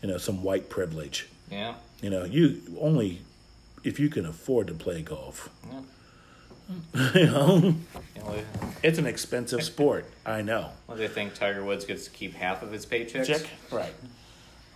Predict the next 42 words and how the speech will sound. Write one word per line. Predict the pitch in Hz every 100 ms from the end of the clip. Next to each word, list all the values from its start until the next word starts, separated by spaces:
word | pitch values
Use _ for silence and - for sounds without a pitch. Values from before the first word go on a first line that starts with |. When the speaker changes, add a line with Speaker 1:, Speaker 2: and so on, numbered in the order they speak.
| - -
Speaker 1:
He | - 151
has | 143 110
to | -
pay | - 117 107
fucking | 110 110 107
dues | 95 131 123
at | 98
a | -
country | - 139 -
club | - 98 98
that | 95
he | 117
goes | 110 95 95
and | 113
practices | 113 165 151 - 107 - 80
at. | 76 58 - - 101
Speaker 2:
Yeah. | 101 98 - -
Speaker 1:
<laughs> | 151 165 - 170 165 - - - - - - - - - - - - - -
There's | 117 143 147
some | 107 92
white | 90 98 -
privilege. | - 101 101 113 113 - - - -
It's | -
like, | 185
what | 170 370
if | -
Michael | 131 139 120
Jackson | - - - - 90
was | 90
alive | 92 85 82
right | 85 87
now? | 85 80 - - - - - - - - -
This | - 262
is | 285
the | 175
guy | 151 147
who | 139
tried | - 123
to |
turn | 113 131
himself | 117 - 92 82 87
white. | 92